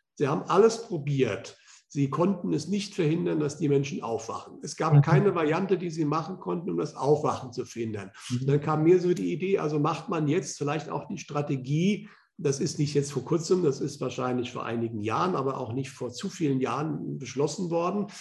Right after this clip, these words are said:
Speaker 1: Wir versuchen, ein Limited Aufwachen, ein Limited Awakening, ein begrenztes Aufwachen bezüglich der Politik und so weiter, aber wir können das Aufwachen nicht verhindern, versuchen das dann aber zu nutzen und wieder einzufangen. Das ist die Strategie, die man jetzt gerade fährt.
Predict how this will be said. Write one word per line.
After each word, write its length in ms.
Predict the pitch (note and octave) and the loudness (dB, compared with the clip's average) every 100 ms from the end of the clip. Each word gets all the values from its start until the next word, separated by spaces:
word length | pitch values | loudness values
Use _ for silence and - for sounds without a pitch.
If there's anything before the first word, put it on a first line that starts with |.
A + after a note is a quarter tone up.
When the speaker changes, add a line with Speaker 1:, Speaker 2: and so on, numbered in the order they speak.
| - - | -18 -4
Speaker 1:
Wir 100 | D#3 | 0
versuchen, 480 | D#3 D#3 F#3+ G3+ F3 | 2 4 4 2 2
ein 180 | D#3 D3+ | 2 6
Limited 460 | F#3 G3+ C#3 C#3 | 8 8 6 0
Aufwachen, 560 | B2 B2 A#2+ B2 A#2+ B2+ | 0 -4 -2 -4 -2 0
ein 60 | B2+ | 4
Limited 340 | F3+ D#3+ C3+ | 6 6 4
Awakening, 400 | B2 A#2+ A2+ A2+ | 0 -2 -4 -8
ein 160 | C3 A#2 | -6 -4
begrenztes 640 | C3+ C3 E3+ - C#3 - | -2 2 2 2 -4 -2
Aufwachen 600 | G#2+ A#2 - A2 - - - - - - _ _ | -2 -2 -4 -6 -6 -12 -18 -20 -20 -20 _ _
bezüglich 500 | C#3+ C3+ F3+ E3+ - | -6 -2 -2 0 0
der 100 | D#3 | 0
Politik 580 | C#3+ C#3+ C3+ C3+ G3+ G3+ | 0 0 0 4 4 4
und 180 | G3+ G3+ | 0 4
so 140 | G3 | 4
weiter, 300 | E3 F#3+ G3 | 6 4 4
aber 140 | D#3+ D3 | 2 0
wir 80 | |
können 200 | C#3 F3 | 0 -2
das 180 | E3+ - | -2 -2
Aufwachen 600 | - E3 F#3 D#3 D3+ D3+ | -2 -2 2 2 2 0
nicht 160 | D3+ - | 0 0
verhindern, 560 | C#3 C3 G3+ A3 G#3+ | 2 2 4 4 2
versuchen 480 | E3+ D3 F3+ F3+ F#3 | 0 0 0 0 0
das 260 | D#3+ F3 - | 0 0 0
dann 160 | F#3+ | -2
aber 260 | F3+ D#3 E3 | 0 0 -2
zu 140 | E3 | 0
nutzen 380 | D3+ F#3 G3+ - | 4 4 4 -2
und 80 | E3+ | -4
wieder 180 | D#3 D3+ | -2 -2
einzufangen. 640 | D3+ F#3 D3 - A#2 G2+ - - - | 0 -2 -4 -2 -2 -2 -8 -10 -2
Das 180 | D3+ | -2
ist 220 | - F3 - | 0 -2 -4
die 80 | |
Strategie, 720 | D3+ - C#3+ D3 C3+ B2+ F3 | -6 -4 -4 0 -2 0 -2
die 140 | F3 F3 | 0 0
man 200 | D3+ C#3+ | 0 2
jetzt 240 | C#3 - | 0 -2
gerade 320 | - C3 B2+ | -6 -4 -4
fährt. 480 | A#2 - C#3 G#2 - | -4 0 2 2 -4